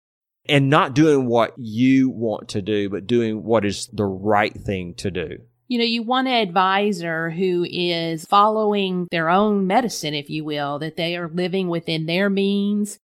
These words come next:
Speaker 2: that they are investing in the same principles and the same strategies that they're encouraging you to follow.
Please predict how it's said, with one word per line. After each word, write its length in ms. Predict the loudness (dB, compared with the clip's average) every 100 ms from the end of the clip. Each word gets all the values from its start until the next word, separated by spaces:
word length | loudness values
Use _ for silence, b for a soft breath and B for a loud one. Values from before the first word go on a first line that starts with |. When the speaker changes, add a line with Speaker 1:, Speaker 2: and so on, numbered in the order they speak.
| _
Speaker 2:
that 400 | -6 -2 -2 -2
they 280 | 0 0 2
are 540 | 2 2 2 0 0
investing 800 | -2 -4 -2 0 0 -2 -4 -2
in 140 | -2 -4
the 80 | -4
same 280 | -4 -4
principles 840 | -6 -6 -4 -4 -4 -4 -2 -2 -4
and 120 | -6
the 80 | -6
same 300 | -4 -4 -4
strategies 840 | -8 -6 0 2 2 0 -2 -2
that 160 | -4 -6
they're 160 | -6 -6
encouraging 720 | -6 -4 -4 -4 -6 -8 -6
you 220 | -4 -2
to 80 | -2
follow. 640 | 0 4 4 4 4 2